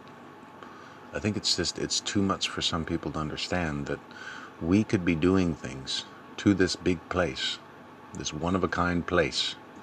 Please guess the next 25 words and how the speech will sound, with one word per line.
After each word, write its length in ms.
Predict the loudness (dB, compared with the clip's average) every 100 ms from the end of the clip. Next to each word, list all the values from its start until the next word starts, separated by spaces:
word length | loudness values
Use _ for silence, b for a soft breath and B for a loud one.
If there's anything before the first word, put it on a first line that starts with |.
| -10 -10 -8 0
that's 420 | 2 4 0 0 -6
in 80 |
the 60 | -4
middle 240 | 0 2
of 100 | 4
a 80 | 2
vast, 640 | 0 2 2 2 -2 -2 -8
vast 560 | -2 2 2 2 0
universe, 500 | 0 0 -2 0 -2 -2 -16 B B B B B B
that 120 | 0
we 260 | 6 6 8
could 200 | 6 6
be 120 | 8
doing 300 | 10 8 4
things 420 | 0 -4 -4 -8 -10 -18 -20 -20 -20 -20 -18 -20 -20 -20 -20 -20 -20 -20 -8
on 100 | -2
a 80 | 0
daily 300 | 4 6 6
basis, 580 | 6 4 2 0 -2 -2 -6 -20 -20 -20 -18 -4
worldwide, 720 | 4 6 6 6 6 6 2 -8 -14 -18 B B B B B B B B -20 -20 -20 -18 -18 -4
that 160 | 0 4
are 80 | 4
causing 480 | 6 4 4 2
damage 640 | 4 4 4 2 -2 -4 -4 -10 -18 -20 -18 -16 -6
that 220 | -2 -2